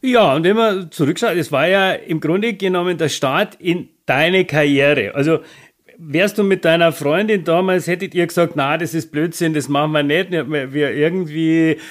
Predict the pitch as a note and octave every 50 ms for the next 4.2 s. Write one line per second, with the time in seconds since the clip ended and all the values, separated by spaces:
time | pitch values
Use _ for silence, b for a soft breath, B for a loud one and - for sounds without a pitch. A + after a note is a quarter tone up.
0 | B B - F3 F#3 F3 E3+ D#3 D3 D#3+ F3 F3+ - G#3+ F3 E3 F3+ F3+ - -
1 | D#3+ F3+ G#3 G3 F3 E3+ D#3+ C#3 D3 F3+ G#3 G#3+ G#3 G3+ G3 G3+ G3 F#3 F3 D3+
2 | - - D#3 D3+ D#3 E3 E3 E3+ D#3 D3+ C#3+ D#3 F#3+ F#3+ F#3+ E3+ D#3+ E3+ E3 D#3+
3 | D#3+ F3 F#3 F3+ - - G3 D#3+ - - D#3+ E3 G3 A3+ A3+ A3 - E3 D3+ F3+
4 | - - G3+